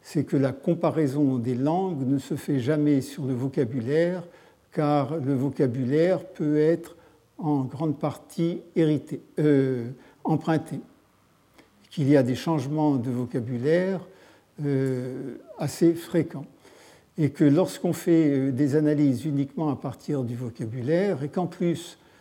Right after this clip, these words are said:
euh, d'une part, euh, on peut se laisser prendre à des emprunts.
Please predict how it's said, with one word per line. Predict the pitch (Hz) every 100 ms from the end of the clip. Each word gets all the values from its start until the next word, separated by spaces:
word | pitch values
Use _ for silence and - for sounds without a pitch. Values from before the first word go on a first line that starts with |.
| _ _ - 302
euh, | 151 143 135 123 120 120 123 139 131 104 - 440 381 440 539 _ _ _ _ _ _ _ _ -
d'une | 123 127
part, | 123 147 135 117
euh, | 113 113 214 - - -
on | 127
peut | 123 156
se | 143 139
laisser | 139 135 139
prendre | - - 139 127
à | 120
des | 123 113
emprunts. | 135 - - 202